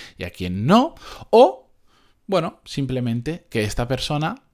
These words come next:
sea la segunda en enterarse de, de ese, esa propuesta de mejora. ¿A qué me refiero? Que si tú tienes esa propuesta y la elaboras, preséntasela a tu jefe primero y después, si quieres, se la cuentas a él. Pero es que él va a quedar mal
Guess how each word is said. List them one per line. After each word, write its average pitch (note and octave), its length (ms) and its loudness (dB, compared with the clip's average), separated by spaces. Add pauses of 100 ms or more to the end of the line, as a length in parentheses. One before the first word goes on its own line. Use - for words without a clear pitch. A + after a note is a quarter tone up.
sea G3+ 320 2
la A#2+ 100 -2
segunda C3+ 460 -2
en G#2 80 -4
enterarse G2+ 600 -4
de, E2+ 300 -6
de G#2 280 -4
ese, A2 500 -8
esa G#2+ 600 -8
propuesta G2+ 460 -10
de F#2 140 -6
mejora. - 480 0
¿A - 100 -6
qué C3 100 -2
me C3+ 120 2
refiero? D#3 480 0 (420)
Que - 140 -2
si G#2 120 -2
tú C#3+ 380 2 (140)
tienes C#3 260 0
esa C#3 220 -2
propuesta D3 400 0
y - 20 4
la G#2+ 80 0
elaboras, F3+ 520 2
preséntasela B2+ 640 0
a C3 60 -2
tu D3 100 0
jefe C3+ 260 0
primero C3 560 2
y A#2+ 40 -4
después, A2+ 300 0
si A3 80 -4
quieres, A3 220 -4
se F3+ 80 0
la C3+ 80 2
cuentas G#3 340 -4
a C#3+ 140 4
él. C3+ 160 0 (200)
Pero D3+ 120 2
es - 80 0
que E3+ 320 0
él F#3 240 6
va E3 160 8
a D3 80 0
quedar B2+ 340 4
mal C#3 380 2